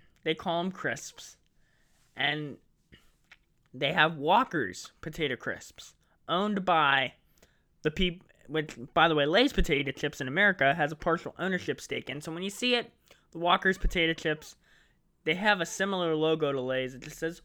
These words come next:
Walker's instead of Lay's. But, uh, I like their prawn cocktail chips, their cheddar and onion chips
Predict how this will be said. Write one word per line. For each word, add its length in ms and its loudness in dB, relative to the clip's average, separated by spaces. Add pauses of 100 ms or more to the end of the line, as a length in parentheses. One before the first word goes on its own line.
(260)
Walker's 680 -4 (100)
instead 320 -4
of 160 -6
Lay's. 480 -10 (640)
But, 180 6
uh, 260 4 (1200)
I 100 6
like 260 6
their 100 2
prawn 300 -2
cocktail 500 0
chips, 540 -4
their 160 -8
cheddar 360 -2
and 120 -4
onion 260 -6
chips 460 -8